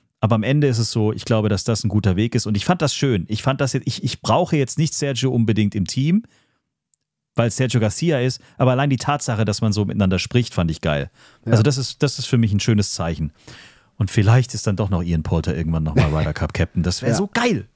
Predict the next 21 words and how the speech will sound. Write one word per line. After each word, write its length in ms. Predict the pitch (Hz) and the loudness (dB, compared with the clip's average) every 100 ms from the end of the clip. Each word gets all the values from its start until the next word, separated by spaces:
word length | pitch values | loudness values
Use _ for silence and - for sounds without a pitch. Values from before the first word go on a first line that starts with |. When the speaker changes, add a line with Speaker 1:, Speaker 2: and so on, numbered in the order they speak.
| _ | _
Speaker 1:
Ohne 220 | - 226 220 | -2 0 0
Scheiß. 340 | 214 180 - _ _ | 0 -2 -4 _ _
Und 200 | - 120 | -2 0
dann 100 | 170 | 2
auch 60 | 202 | 2
noch 160 | 190 143 | 0 0
in 120 | 180 | 0
Europa. 560 | 165 151 160 101 82 - - | 0 0 0 0 -2 -6 -2
Das 200 | 127 - | -2 0
wär 140 | 131 | -2
so 320 | 110 196 214 - - _ _ _ _ - | 0 -2 -2 -6 -20 _ _ _ _ 2
überragend, 960 | 220 202 185 170 135 139 151 120 92 82 | 2 4 2 0 0 0 0 0 0 -2
das 120 | - | -2
glaub 180 | 131 131 | 0 0
ich 80 | |
bis 200 | - 120 | -2 -2
heute. 280 | 110 107 104 | 0 0 0
Und 100 | 95 | 0
der 140 | 113 113 | 2 4
würde 180 | 156 | 2
das 220 | 135 123 | 2 0